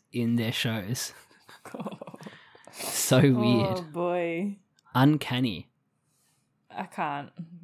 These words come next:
Speaker 2: It's bad.
Speaker 1: Yeah. Anyway, I
Speaker 2: It's
Speaker 1: hope it doesn't
Speaker 2: bad.
Speaker 1: come true. <laughs> I hope it's not a,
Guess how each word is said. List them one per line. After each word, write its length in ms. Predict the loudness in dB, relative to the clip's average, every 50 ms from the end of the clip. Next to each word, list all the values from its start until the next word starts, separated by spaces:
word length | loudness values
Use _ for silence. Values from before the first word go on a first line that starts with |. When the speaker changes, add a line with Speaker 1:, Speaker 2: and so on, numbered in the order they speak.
| -20 _ -10
Speaker 2:
It's 180 | -10 -10 -8 -6
bad. 380 | -6 -4 -4 -4 -4 -2 -2
Speaker 1:
Yeah. 360 | -2 -2 -2 -2 -4 -4 -6 -10 _ -18 -20 -20 -20 -20 -20 -20 -20 -20 -20 -10 0 4
Anyway, 360 | 6 6 6 4 2 -4 -4
I 40 | -2
Speaker 2:
It's 80 | 2 4
Speaker 1:
hope 180 | 4 4 4
it 80 | 4 2
doesn't 220 | 2 2 2 0
Speaker 2:
bad. 60 | 0 -2
Speaker 1:
come 140 | -4 -4
true. 240 | -6 -8 -6 -6 -6 -8 -10 -14
<laughs> 160 | -20 -10 -4 -2
I 360 | 0 2 2 4 4 4 6
hope 220 | 6 6 4 4 2
it's 120 | 2 2
not 140 | 4 2 2
a, 160 | 2 -2 -4